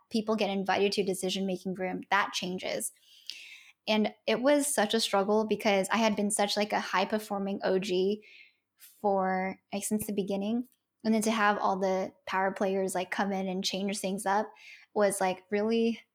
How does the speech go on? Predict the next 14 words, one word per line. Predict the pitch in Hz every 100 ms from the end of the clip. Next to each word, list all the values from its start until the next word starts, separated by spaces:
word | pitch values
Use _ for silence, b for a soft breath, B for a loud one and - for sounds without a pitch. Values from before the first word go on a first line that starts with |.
| _ _ _ -
um, | 190 185 196
man, | 202 190 196
I, | 202 -
I | 196
just, | 202 220 - - _ _ _ _ _ _ _ - - _
it | 220 208
was, | 220 226 214 - - _ _ _ _ -
it |
was | 214 208
really | 214 262
painful. | - 185 202 208 208 214 214 B B B B B
I | -
want | 233 330
to | 415